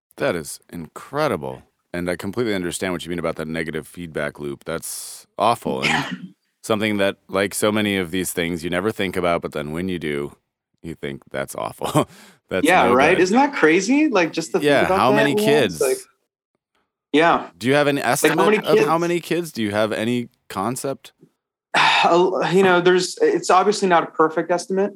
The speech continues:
Speaker 2: you know, uh, but there was this great, uh, article by Wachowski at, uh, actually University of Michigan, where he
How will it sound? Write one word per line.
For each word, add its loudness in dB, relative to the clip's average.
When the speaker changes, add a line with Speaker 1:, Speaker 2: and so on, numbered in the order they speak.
Speaker 2:
you 0
know, 4
uh, 4
but 0
there 2
was 0
this -2
great, 2
uh, 2
article 2
by 2
Wachowski 0
at, -2
uh, -2
actually 0
University 0
of -10
Michigan, -4
where 4
he -2